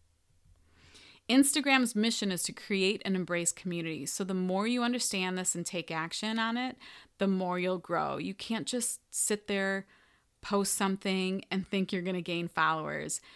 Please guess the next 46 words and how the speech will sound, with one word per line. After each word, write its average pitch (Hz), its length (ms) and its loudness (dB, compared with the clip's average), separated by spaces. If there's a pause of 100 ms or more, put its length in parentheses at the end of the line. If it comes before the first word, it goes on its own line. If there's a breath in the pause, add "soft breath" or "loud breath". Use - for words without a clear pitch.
(200 loud breath)
You 220 320 4
have 196 480 2
to 196 100 -4
do 175 220 -4
the 170 100 -4
work. 156 500 -8 (500 soft breath)
That 190 180 2
whole 208 640 2
mindset 185 680 2
of, 175 220 -2
"I'm 175 140 0
gonna 170 160 0
post 233 560 0
and 170 180 -6
people 196 260 -2
are 208 140 2
just 214 180 -4
gonna 214 200 -4
start 226 240 -2
liking 170 420 -2
and 156 80 -8
people 180 260 -6
are 180 100 0
going 185 220 -2
to 185 60 -4
start 185 300 -2
following 208 440 0
me," 165 280 -4
it's - 260 -4
not 190 380 4
the 202 100 -2
ideal 170 400 -2
plan 170 300 -6
for - 160 -8
Instagram. 214 800 -2 (500 loud breath)
And 196 100 2
I 196 60 2
think 202 200 0
it's 190 140 -2
the 190 140 -2
biggest 196 480 0
mis-, 175 180 -6 (180)
misconception 180 840 0
about 156 240 -6
social 160 320 -6
media. 151 540 -8